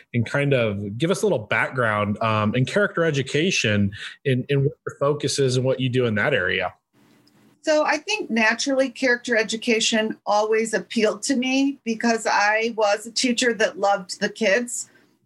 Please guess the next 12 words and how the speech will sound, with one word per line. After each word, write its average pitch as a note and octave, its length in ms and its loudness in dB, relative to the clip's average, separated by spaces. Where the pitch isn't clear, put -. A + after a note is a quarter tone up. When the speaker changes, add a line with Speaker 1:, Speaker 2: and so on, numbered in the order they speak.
Speaker 2:
and A3 160 2
it G#3 100 0
was G#3+ 200 -2
the A3+ 100 2
relationship A#3+ 840 0
with A3+ 180 -2
the G#3+ 80 -2
kids A#3+ 460 -2
that - 220 -2
kept A3+ 200 2
me G#3 140 -2
going. A3 540 2